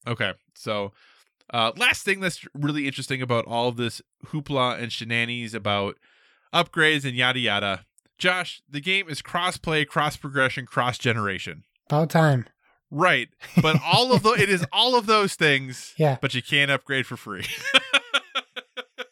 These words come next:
Speaker 2: Yeah, the cross-progression part's a little tricky there. <laughs>
Speaker 1: So
Speaker 2: Yeah.
Speaker 1: once you, yep. So once you upgrade from the current generation console to the next generation console, your profile, progression, and stats will move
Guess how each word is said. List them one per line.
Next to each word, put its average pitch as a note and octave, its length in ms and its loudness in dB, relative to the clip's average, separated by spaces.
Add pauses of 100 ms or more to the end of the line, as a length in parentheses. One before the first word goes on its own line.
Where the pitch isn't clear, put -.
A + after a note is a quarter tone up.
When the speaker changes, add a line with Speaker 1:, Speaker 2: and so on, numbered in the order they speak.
(480)
Speaker 2:
Yeah, E3+ 140 6
the D#3+ 100 4
cross-progression F3 960 4
part's C#3+ 280 2
a D3+ 80 2
little D3 160 2
tricky C#3 380 0
there. A#2+ 280 -4 (640)
<laughs> F#3+ 320 -2 (1200)
Speaker 1:
So - 200 -8
Speaker 2:
Yeah. C#3+ 280 4
Speaker 1:
once D3+ 160 -4
you, F#3+ 140 -8 (160)
yep. C#3 280 -2
So D3 120 -6
once E3+ 200 -6
you F3+ 100 -6
upgrade E3+ 260 -2
from D3 100 -18
the C3 80 -12
current E3+ 240 -6
generation D#3 380 -6
console C#3 340 -8
to C3+ 60 -14
the A#2+ 80 -12
next B2+ 200 -4
generation B2+ 440 -8
console, A#2+ 340 -8
your A2+ 140 -10
profile, E3 560 -4
progression, B2+ 520 -8
and G2+ 140 -20
stats - 480 -8
will G#2 160 -16
move G2 320 -16